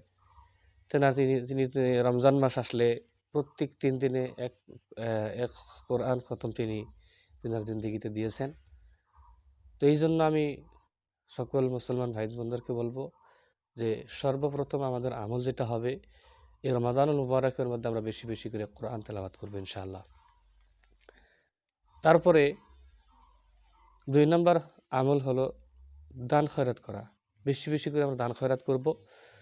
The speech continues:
দান খয়রাত আল্লাহ নবী সাল্লাল্লাহু আলাইহি ওয়াসাল্লাম যখন রমজান মাস আসতেন, ঠিক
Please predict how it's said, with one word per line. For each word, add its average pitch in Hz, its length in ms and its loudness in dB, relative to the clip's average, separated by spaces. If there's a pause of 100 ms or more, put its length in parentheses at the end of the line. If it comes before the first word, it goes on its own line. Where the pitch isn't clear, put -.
(380)
দান 139 200 2
খয়রাত 151 380 0
আল্লাহ 131 200 2
নবী 131 180 0
সাল্লাল্লাহু 151 500 2
আলাইহি 151 300 2
ওয়াসাল্লাম 151 340 -2
যখন 131 300 -6
রমজান 123 320 -4
মাস 123 200 -6
আসতেন, 127 260 -10 (240)
ঠিক 170 200 -2